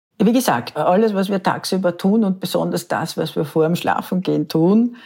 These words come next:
wirkt dann in unserem Schlaf und auch in unseren Träumen meistens nach. Und es gibt sogar eine Studie, die inzwischen auch in Zahlen gegossen hat, dass viele Menschen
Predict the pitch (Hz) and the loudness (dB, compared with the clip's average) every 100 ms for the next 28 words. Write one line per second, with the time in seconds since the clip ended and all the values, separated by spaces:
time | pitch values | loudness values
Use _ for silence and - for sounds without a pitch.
0 | - 160 220 254 - 202 196 185 180 180 | -4 2 2 0 -4 -2 0 2 0 0
1 | 165 - - - - 175 147 147 156 151 | -4 -4 -4 -4 -4 -4 -4 -4 -4 -4
2 | 147 147 143 107 131 147 147 - - 139 | -2 -2 -2 -2 -2 -2 -2 -4 -6 -6
3 | 143 151 - 107 175 214 - - - - | -4 -4 -2 -2 -2 -4 -8 -20 -20 -20
4 | - _ _ 170 165 165 165 165 - 175 | -20 _ _ -2 0 2 -2 -6 -10 -8
5 | 165 170 - 170 165 156 143 175 202 185 | -4 -4 -4 -2 0 0 -2 -2 0 0
6 | 175 165 165 147 165 165 165 160 165 165 | 0 0 -2 -2 0 2 0 -2 -2 -2
7 | - 151 135 147 160 147 151 120 170 185 | -4 -6 -4 -4 -4 -4 -2 0 0 0
8 | - 165 147 143 165 156 131 139 - 139 | -2 0 0 -2 -4 -2 -2 -4 -4 -2
9 | 143 147 - - - - - - - - | -2 -4 -10 -18 -20 -20 -20 -20 -20 -20
10 | - - 185 196 185 170 160 156 165 147 | -6 0 2 4 2 2 0 0 2 2
11 | 175 196 - 190 185 185 | 2 -2 -2 0 2 2